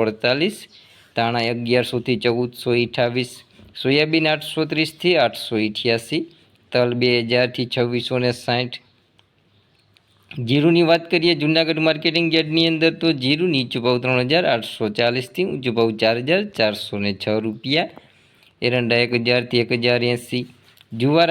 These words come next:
આઠસોથી નવસો સિત્તેર, મગ ચૌદસો ચાલીસથી સત્તરસો પચીસ, તલ કાળા ચોવીસો પંદરથી ચોવીસો ને પંદર. હવે વાત કરીએ જામનગર માર્કેટિંગ યાર્ડની અંદર તો કપાસ નીચો ભાવ બારસોથી ઊંચો ભાવ પંદરસો ને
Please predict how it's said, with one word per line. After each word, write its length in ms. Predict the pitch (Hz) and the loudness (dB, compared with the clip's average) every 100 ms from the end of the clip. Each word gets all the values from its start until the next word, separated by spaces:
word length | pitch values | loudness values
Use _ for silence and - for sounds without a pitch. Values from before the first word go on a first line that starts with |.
| 165 | 4
આઠસોથી 540 | 165 - 170 165 190 | 0 -2 -2 2 2
નવસો 380 | 143 113 107 117 107 - | 2 0 -2 -4 -4 -4
સિત્તેર, 380 | 107 - 156 320 - _ _ 123 | -10 -2 -2 -2 -6 _ _ 0
મગ 160 | 123 117 - | 0 0 -2
ચૌદસો 460 | 123 131 127 - 127 120 | 0 0 -4 -6 -4 0
ચાલીસથી 560 | 120 123 127 - 127 123 | 0 0 -4 -4 -6 -4
સત્તરસો 460 | 127 127 117 131 123 | -4 -2 -2 -4 -4
પચીસ, 380 | - 123 131 127 - _ _ _ - | -4 -4 -4 -4 -8 _ _ _ 0
તલ 160 | 151 160 | 0 2
કાળા 280 | 160 170 165 | 2 2 0
ચોવીસો 420 | 165 160 165 - 170 165 | 2 4 2 2 -2 0
પંદરથી 560 | 147 143 156 156 185 147 | -2 0 0 -2 -6 -4
ચોવીસો 380 | 110 110 107 110 | -2 -2 -2 -4
ને 140 | 101 95 | -2 -2
પંદર. 360 | 110 110 147 180 - _ _ - _ _ _ _ _ _ _ _ _ _ _ - | -2 0 0 -2 -6 _ _ -20 _ _ _ _ _ _ _ _ _ _ _ -2
હવે 200 | 120 139 | 2 4
વાત 200 | 151 156 | 4 2
કરીએ 240 | - 170 180 135 | 0 2 2 2
જામનગર 440 | 139 147 160 175 151 | 0 0 0 2 2
માર્કેટિંગ 420 | 123 - 127 175 175 | 0 -2 -2 -2 0
યાર્ડની 340 | 120 107 110 110 | 0 0 0 0
અંદર 220 | 110 107 104 | 0 -2 0
તો 100 | 110 107 - | -4 -4 -2
કપાસ 280 | 113 120 117 120 | -2 0 -2 -2
નીચો 220 | 113 117 | -2 -2
ભાવ 140 | 120 117 117 | 0 2 2
બારસોથી 520 | 117 113 - 113 123 | 2 0 -10 -6 -6
ઊંચો 200 | 120 120 | -6 -4
ભાવ 120 | 117 110 | -2 -2
પંદરસો 500 | 123 123 123 120 - | -2 -4 -2 -2 -2
ને 120 | 120 | -2